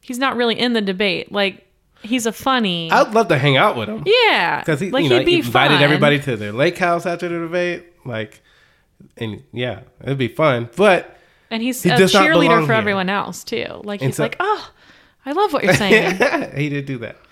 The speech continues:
Speaker 2: Well, I d-, he doesn't belong in that
Speaker 1: No, he
Speaker 2: position.
Speaker 1: doesn't.
Speaker 2: So that's why it made me mad, 'cause, and that's why it reminded me of Michael Scott, 'cause does not belong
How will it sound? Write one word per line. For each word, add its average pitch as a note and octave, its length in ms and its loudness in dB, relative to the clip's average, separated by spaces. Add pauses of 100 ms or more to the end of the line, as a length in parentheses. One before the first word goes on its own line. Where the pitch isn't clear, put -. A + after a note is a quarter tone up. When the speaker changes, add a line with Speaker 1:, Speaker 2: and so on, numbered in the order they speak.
(320)
Speaker 2:
Well, G#3 140 4
I G#3+ 100 8
d-, G#3+ 100 4 (440)
he G#3+ 100 2
doesn't A3 300 4
belong D3 680 0
in C3 220 0
that B2+ 220 -2
Speaker 1:
No, A3+ 180 0
he A3+ 40 2 (180)
Speaker 2:
position. F#3+ 180 -4
Speaker 1:
doesn't. - 460 -10
Speaker 2:
So - 60 -6
that's C#3+ 220 2
why D#3 160 2
it C#3 120 0
made C#3 140 -2
me B2+ 120 -4
mad, A2 300 -6
'cause, A2+ 120 -6
and A2 100 -6
that's B2 160 -4
why C3 140 0
it A#2+ 40 -2
reminded A2+ 440 -4
me A2 60 -8
of G2+ 100 -10
Michael G2+ 360 -16
Scott, - 420 -2
'cause - 260 -18 (540)
does G#2 140 -16
not C3+ 360 -2
belong A#2+ 640 -4